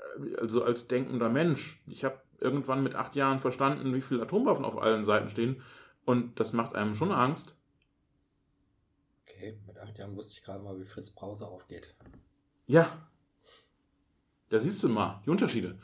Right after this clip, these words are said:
Speaker 2: Ach, ach, mit Brause, so.
Speaker 1: <laughs> Nein, aber, ähm, doch, da hat man schon recht früh was von gemerkt und so.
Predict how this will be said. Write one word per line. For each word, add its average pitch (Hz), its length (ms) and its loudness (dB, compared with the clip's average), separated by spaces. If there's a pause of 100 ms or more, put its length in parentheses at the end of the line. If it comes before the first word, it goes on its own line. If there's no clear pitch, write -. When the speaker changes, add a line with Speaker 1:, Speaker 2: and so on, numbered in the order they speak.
(120)
Speaker 2:
Ach, - 120 -6 (320)
ach, 117 100 8
mit - 200 10
Brause, 92 340 -6
so. 95 140 -8 (460)
Speaker 1:
<laughs> 240 100 12 (1000)
Nein, 156 300 8
aber, 135 320 4 (400)
ähm, 120 340 6 (2500)
doch, 185 240 6
da 135 160 8
hat 135 120 2
man 147 420 -2
schon 156 160 -4
recht 165 220 2
früh 196 280 6
was 156 180 4
von 156 300 0
gemerkt 175 400 2
und 120 140 -4
so. 85 320 -2